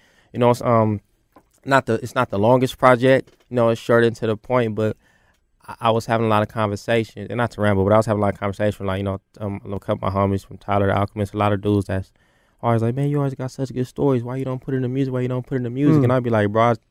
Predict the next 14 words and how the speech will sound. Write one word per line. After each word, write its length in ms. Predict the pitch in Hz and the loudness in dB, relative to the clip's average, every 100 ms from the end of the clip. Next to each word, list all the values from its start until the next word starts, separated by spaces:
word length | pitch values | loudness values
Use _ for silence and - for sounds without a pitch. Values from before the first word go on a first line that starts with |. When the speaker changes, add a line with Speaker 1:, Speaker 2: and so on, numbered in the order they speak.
| _ _ | _ _
Speaker 1:
told 200 | - 113 | 0 2
this 120 | 104 | 2
exact 300 | 104 107 107 | 0 4 4
same 200 | - 110 | 4 0
story 260 | 104 110 107 | 0 0 0
four 220 | - 107 | 0 0
years 180 | 107 104 | 2 2
ago 280 | 101 101 101 _ _ _ | 0 0 -2 _ _ _
on 140 | 107 104 | 0 2
this 140 | 107 | 2
song, 300 | - 101 98 | 0 -4 -2
blah, 200 | 98 98 | 0 0
blah," 280 | 98 110 107 | 2 4 4
but 220 | 101 101 | 2 -4